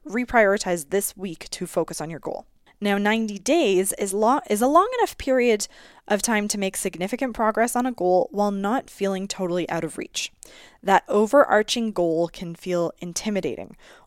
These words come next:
or overwhelming, but ninety days is a season that you can really focus on. And then by the end of that ninety days, you can reset your goals and action items for the next season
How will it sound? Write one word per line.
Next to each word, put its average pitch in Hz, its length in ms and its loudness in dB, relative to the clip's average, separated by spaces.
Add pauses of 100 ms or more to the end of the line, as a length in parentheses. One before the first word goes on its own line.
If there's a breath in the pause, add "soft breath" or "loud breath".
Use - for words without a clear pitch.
or 190 160 4
overwhelming, 180 720 -2
but 185 140 -2
ninety 208 480 -4
days 208 400 -2
is 180 200 -8
a 170 80 -4
season 190 640 -2 (360 soft breath)
that - 160 -4
you 208 160 -4
can 220 380 -4
really 226 340 0
focus - 480 -6
on. - 260 -14 (460)
And 196 160 -4
then 208 140 0
by 220 120 4
the 208 140 -4
end 311 220 0
of 269 80 2
that 196 180 0
ninety 170 240 -6
days, 175 300 -4
you 214 100 -4
can 269 220 -6
reset 269 340 -2
your 302 140 -2
goals 254 380 4
and 196 180 -10
action 214 320 -6
items 214 260 -4
for 208 220 -2
the 208 80 -2
next 196 220 -4
season 175 360 -8